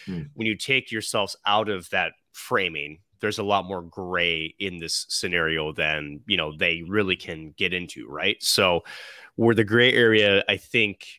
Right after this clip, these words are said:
Speaker 2: gets, and if everybody has confidence in what's, you know, was he being forthcoming, right? It, it's kinda
Speaker 1: Mm-hmm.
Speaker 2: like when you're, you know, interviewing, you know, somebody, um, after, like, an accident,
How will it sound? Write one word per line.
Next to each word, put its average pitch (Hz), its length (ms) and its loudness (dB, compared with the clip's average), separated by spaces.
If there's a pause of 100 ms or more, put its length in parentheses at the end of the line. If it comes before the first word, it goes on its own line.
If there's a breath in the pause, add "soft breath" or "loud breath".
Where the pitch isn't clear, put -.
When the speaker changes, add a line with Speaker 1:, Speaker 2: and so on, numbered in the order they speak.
(160)
Speaker 2:
gets, 104 420 0
and 98 180 -2
if 98 200 -2
everybody 101 440 0
has 85 220 -6
confidence 85 720 -6
in 80 200 -6
what's, 82 420 -2 (440 loud breath)
you 101 100 2
know, 90 240 2 (180)
was 113 240 2
he 123 100 -2
being 113 240 -2
forthcoming, 90 720 -4
right? 87 380 -2
It, 98 180 -2
it's - 140 -4
kinda 143 160 0
Speaker 1:
Mm-hmm. 151 60 4
Speaker 2:
like 123 180 4
when 104 140 2
you're, 95 240 2 (400 loud breath)
you 120 120 0
know, 107 160 2
interviewing, 104 760 -2 (160)
you 113 120 -6
know, 110 100 0
somebody, 104 840 0 (160)
um, 90 460 0 (140)
after, 92 420 0
like, 87 180 -2
an 73 80 -16
accident, 110 640 -4